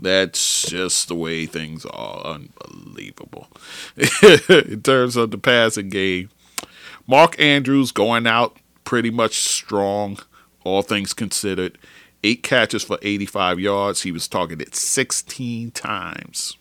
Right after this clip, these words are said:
<sighs> That just tells you just how things were. <laughs> Um,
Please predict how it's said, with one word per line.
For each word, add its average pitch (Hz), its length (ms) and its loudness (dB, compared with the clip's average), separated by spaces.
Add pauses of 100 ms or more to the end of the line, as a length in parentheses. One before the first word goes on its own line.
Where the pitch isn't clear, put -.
(220)
<sighs> - 1040 -20 (440)
That 85 220 -14
just - 320 -6
tells 80 300 -6
you 76 120 -12
just 69 300 -8
how 69 400 -10
things 65 380 -16
were. 53 240 -16 (560)
<laughs> - 280 2
Um, 120 440 4